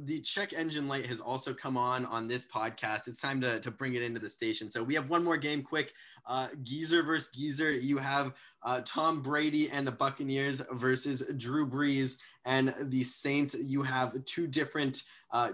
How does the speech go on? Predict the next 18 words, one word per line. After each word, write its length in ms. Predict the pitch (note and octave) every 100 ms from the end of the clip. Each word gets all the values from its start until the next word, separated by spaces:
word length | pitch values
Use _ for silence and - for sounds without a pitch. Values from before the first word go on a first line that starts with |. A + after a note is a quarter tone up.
| C3+
geriatrics. 840 | B2 C#3+ C#3+ C3 C#3+ - D3+ C#3+
They 120 | C#3
are 100 | A#2+
leaving 300 | B2 D3 C#3+
their 140 | D3 C3
nursing 360 | B2+ C3 C#3
homes. 420 | C3 C3+ C3+ C3+ B2+
Uh, 40 |
I 460 | A2+ A2 G2 G#2+ G#2
hope 280 | - E3 E3
that 100 | D3+
they've 180 | C#3+ B2+
been 140 | C3
vaccinated 640 | A#2 B2+ - B2+ B2 B2
before 260 | A2+ A2 B2+
they 140 | A#2+
do 160 | A2 A#2
so. 380 | A2+ A#2+ A2+